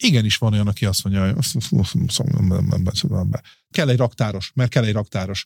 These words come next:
aki tud kezelni targoncát, érted? Szűk keresztmetszet, és mondjuk, ö, csavarjunk még egyet a dolgon, mondjuk erre a targoncásra mondjuk, ö, Sopronban van szükséged, vagy Győrben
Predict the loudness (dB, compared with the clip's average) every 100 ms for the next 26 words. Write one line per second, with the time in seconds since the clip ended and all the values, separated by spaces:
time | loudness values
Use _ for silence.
0 | _ -6 -4 0 0 2 2 2 2 0
1 | 0 -2 -4 -4 -6 -8 -10 -4 0 0
2 | 0 -2 -2 0 0 -2 0 -4 -2 -2
3 | -4 _ _ 0 2 2 2 -2 -2 0
4 | 2 4 2 2 2 0 -2 0 2 2
5 | 0 -6 -2 2 2 2 2 2 2 2
6 | 2 2 0 2 2 2 2 2 0 -2
7 | -2 -2 0 0 -2 -2 -2 0 -2 -2
8 | -4 -4 -2 0 2 0 2 2 0 -4
9 | -8 -10